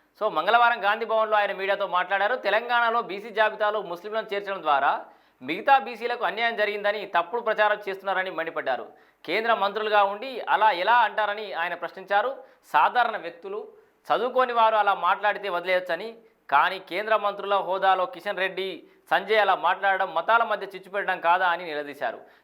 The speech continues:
బీసీల మీద కిషన్ రెడ్డి, సంజయ్కి అంత ప్రేమ ఉంటే దేశవ్యాప్తంగా కులగణన చేయించాలని చెప్పేసి డిమాండ్ చేసిండు. మరి ఇదైతే,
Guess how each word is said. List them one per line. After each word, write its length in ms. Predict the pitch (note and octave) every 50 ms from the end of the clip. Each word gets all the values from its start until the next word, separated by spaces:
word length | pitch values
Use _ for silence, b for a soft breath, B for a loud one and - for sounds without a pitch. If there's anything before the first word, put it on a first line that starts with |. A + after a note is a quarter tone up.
| b A#2
బీసీల 400 | A2+ C#3+ F#3 F#3+ - A#3+ A#3 A3+
మీద 160 | G#3+ G#3+ G#3+
కిషన్ 380 | G#3+ G3+ - F3 E3+ G#3 G3+
రెడ్డి, 240 | F#3 G#3 G3+ G3 G#3
సంజయ్కి 400 | G3+ G3 E3 E3+ F3 G3+ G3 F#3+
అంత 160 | F3 E3+ F3+
ప్రేమ 300 | F3+ F3 - D#3 F3 F#3+
ఉంటే 580 | G3 E3+ D3 B2+ - C3 C#3 E3+ A#3 - - B B B B B B
దేశవ్యాప్తంగా 840 | C3 B2 B2 E3 G3+ G3+ C4 C4 C4 B3 B3 B3 B3+ A#3+ A#3+ A#3+ A#3
కులగణన 540 | A#3 - G3 G#3 A3+ A3+ B3+ B3 B3 B3 A#3+ B3
చేయించాలని 460 | A3 G#3+ G#3+ G3+ G3+ G3 F#3+ F#3 E3+
చెప్పేసి 260 | E3 D3 D3 D3+ D#3
డిమాండ్ 300 | E3+ F3 D3 C#3+ C#3+ D3
చేసిండు. 500 | D3+ C3 - A#2 G#2+ - _ _ _ -
మరి 140 | B2+ B2+ B2+
ఇదైతే, 640 | C3 C3+ C#3 C#3+ D3 D3 F#3 F3+ E3 D3+ C#3+ - -